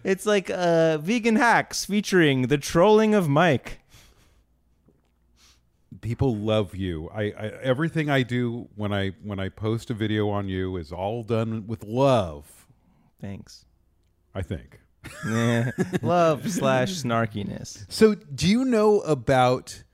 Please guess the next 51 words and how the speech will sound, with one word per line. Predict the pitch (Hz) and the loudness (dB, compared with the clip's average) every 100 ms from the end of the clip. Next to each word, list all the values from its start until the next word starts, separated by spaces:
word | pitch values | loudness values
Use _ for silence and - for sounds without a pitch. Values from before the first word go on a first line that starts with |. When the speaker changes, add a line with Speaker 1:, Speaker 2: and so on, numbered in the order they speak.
| _ _ _ _ _ | _ _ _ _ _
Speaker 2:
the | 113 | -2
new | 131 131 143 143 139 | 0 4 4 4 2
Trader | - 127 127 127 120 | -4 -2 0 0 -4
Joe's | 104 117 110 113 - - | -2 2 2 0 -4 -14
pizza? | - 139 123 - 110 78 65 _ _ | -6 -6 -4 -4 -4 -6 -10 _ _
Speaker 1:
I | 117 123 | -2 -2
saw | 120 - 131 135 | -2 -2 0 2
your | 143 120 104 | 4 2 2
video | 98 127 185 165 | 0 2 4 6
and | 127 | 4
it | 120 | 2
looked | 127 117 | -2 -4
delightful | 95 127 127 113 107 139 180 135 131 | -4 0 0 2 0 -2 -4 -4 0
and | 127 117 | 0 0
I | |
wanna | 110 113 120 110 | 0 0 -2 -2
have | 127 147 | -2 -2
it, | 160 | -2
and | 117 110 | -2 -4
I | |
haven't | 110 131 127 120 | -2 -4 -4 -4
yet | 113 | -4
had | 123 151 | -2 0
it | 151 - | -2 -4
because | 127 - 123 107 - _ _ _ | -4 0 0 -2 -12 _ _ _
I'm | 110 120 | -2 0
not | 123 | 0
used | 120 123 - | -2 -6 -4
to | 151 | -6
cooking | - 151 - 180 | -4 -4 -2 -4
things | 151 123 117 | -2 -2 0
in | 117 | -2
a | |
convection | 107 123 110 98 117 - - 107 | -2 -4 -4 -2 -4 -4 -6 -4
oven. | 107 104 95 98 98 95 | -2 -2 -2 -2 -4 -2
I'm | 110 120 120 | 0 2 2
really | 135 131 | 2 4
more | 123 | 2
of | 117 | 2
a | 107 | 0
microwave | 107 139 - 113 101 - | 0 -2 -2 -2 -2 -6
boy, | 110 104 101 - - - | -6 -6 -6 -10 -20 -6
but | 123 | 0
I | 123 | 2
might | 160 208 | 2 0
make | 202 190 | -2 -2
an | 170 | -4
exception | - 190 - 240 | -4 -8 -2 -2
for | 135 | -2
the | 104 | -6
pizza. | - 143 - 107 | -4 -6 -6 -14